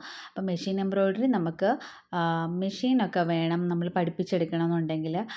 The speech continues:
അപ്പോൾ മെഷീനൊക്കെ ഉള്ളവർ പ-, ചെയ്യാൻ അറിയാൻ വയ്യാത്ത ആരെങ്കിലും ഉണ്ടെങ്കിൽ പറഞ്ഞു കഴിഞ്ഞാൽ നമുക്ക് ക്ലാസ് എടുക്കാവുന്നതാണ്. ആ, പിന്നെ കൂടുതലും ഞാൻ ഫോക്കസ് ഇപ്പോൾ ചെയ്ത്, ആ, പോകുന്നത് നമ്മുടെ ഓൺലൈൻ ക്ലാസ്സിൻ്റെ, ആ, ഹാൻഡ് എംബ്രോയ്ഡറിയും അതേപോലെ ആരി വർക്കുമാണ് പഠിപ്പിച്ച്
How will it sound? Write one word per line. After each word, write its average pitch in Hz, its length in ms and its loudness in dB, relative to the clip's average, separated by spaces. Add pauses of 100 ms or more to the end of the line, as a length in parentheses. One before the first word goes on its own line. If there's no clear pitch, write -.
(280)
അപ്പോൾ 180 480 -2
മെഷീനൊക്കെ 196 540 0
ഉള്ളവർ 180 480 4
പ-, 185 280 -2
ചെയ്യാൻ 185 360 0
അറിയാൻ 180 360 2
വയ്യാത്ത 196 300 2
ആരെങ്കിലും 175 460 2
ഉണ്ടെങ്കിൽ 160 480 -2
പറഞ്ഞു 160 240 -2
കഴിഞ്ഞാൽ 175 320 -2
നമുക്ക് 160 400 -4
ക്ലാസ് 151 300 -2
എടുക്കാവുന്നതാണ്. 160 800 -2 (600)
ആ, 175 40 -2 (260)
പിന്നെ 185 540 -2
കൂടുതലും 214 500 2
ഞാൻ 208 120 2
ഫോക്കസ് 190 500 0
ഇപ്പോൾ 240 200 -4
ചെയ്ത്, 202 360 2 (140)
ആ, 185 160 -2
പോകുന്നത് 170 480 0
നമ്മുടെ 175 300 2
ഓൺലൈൻ 170 440 0
ക്ലാസ്സിൻ്റെ, 180 600 -2
ആ, 165 160 -2
ഹാൻഡ് 170 280 0
എംബ്രോയ്ഡറിയും 175 640 2 (440)
അതേപോലെ 185 560 0
ആരി 180 280 2
വർക്കുമാണ് 185 640 2
പഠിപ്പിച്ച് 175 400 0